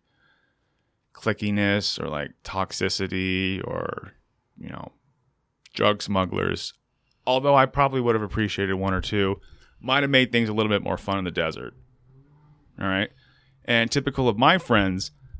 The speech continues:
uh, a friend of the show, Johnny the Cat, in a group chat with him, I was telling him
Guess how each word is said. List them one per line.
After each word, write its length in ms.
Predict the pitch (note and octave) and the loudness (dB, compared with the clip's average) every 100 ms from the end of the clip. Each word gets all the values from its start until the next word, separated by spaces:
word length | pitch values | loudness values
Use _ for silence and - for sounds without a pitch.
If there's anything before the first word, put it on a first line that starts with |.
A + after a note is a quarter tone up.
| - | -14
uh, 480 | D#2 D#2 D2+ - - | -10 -8 -8 -8 -10
a 40 | |
friend 200 | - C#3 | 0 0
of 60 | B2+ | 2
the 60 | A#2+ | 0
show, 320 | - B2+ A#2 | 4 6 6
Johnny 280 | A#2 A#2 A#2 | 4 4 2
the 80 | |
Cat, 360 | - B2 A2 C#3 _ _ _ _ _ _ _ - | 0 -2 0 -4 _ _ _ _ _ _ _ -16
in 120 | - A#2+ | -8 -6
a 60 | |
group 200 | G#2+ A#2+ | -2 -2
chat 220 | - A#2+ | 2 2
with 160 | A2 A2 | 2 -4
him, 380 | G#2+ A2+ A2+ A2 - - | -2 0 0 -6 -14 -18
I 120 | - G#2 | -8 -6
was 160 | G#2 | -4
telling 240 | - A2 G#2+ | -2 -2 -2
him 180 | G#2 | -4